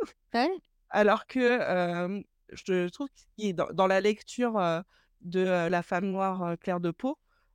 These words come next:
Speaker 1: heu, on retrouve le code noir et on retrouve, heu, la hiérarchisation raciale. Et donc, la femme noire clair de peau dans un contexte, heu, hem, de métissage, antillais, tout ça, ça va être, heu, <laughs> la,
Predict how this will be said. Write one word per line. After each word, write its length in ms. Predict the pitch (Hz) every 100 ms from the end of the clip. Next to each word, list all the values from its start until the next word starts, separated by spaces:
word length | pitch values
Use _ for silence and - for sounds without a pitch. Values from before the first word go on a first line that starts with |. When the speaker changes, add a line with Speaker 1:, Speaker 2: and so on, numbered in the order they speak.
| -
Speaker 1:
heu, 200 | 175 160 -
on 200 | 180 180
retrouve 500 | 190 - - 254 220
le 140 | 180
code 220 | - 190
noir 360 | 190 202 220 233
et 80 | 196
on 140 | 175
retrouve, 440 | 185 185 - 214 202
heu, 160 | 185
la 120 | 180 180
hiérarchisation 760 | 185 180 175 - 175 185 196
raciale. 400 | 180 - 262 277 -
Et 100 | 185
donc, 240 | 220 226 - - _ -
la 160 | 190
femme 240 | - 233 233
noire 260 | 240 -
clair 240 | - 220 214
de 140 | 233
peau 280 | 208 233 233 _ -
dans 180 | 185 196
un 80 | 196
contexte, 560 | 208 202 214 - -
heu, 420 | 185 175 170 170 170 - - _ _ _ -
hem, 720 | 175 160 156 147 147 151 135 - - _ -
de 120 | 170
métissage, 680 | 175 190 - 202 220 269 262 - _ -
antillais, 580 | 185 - 190 185 196
tout 100 | 208
ça, 260 | - 220 339
ça 220 | - 175 170
va 100 | 180
être, 240 | 339 -
heu, 320 | 185 165 156 - _ _ _ -
<laughs> 340 | 226 - 190
la, 440 | 180 185 175 175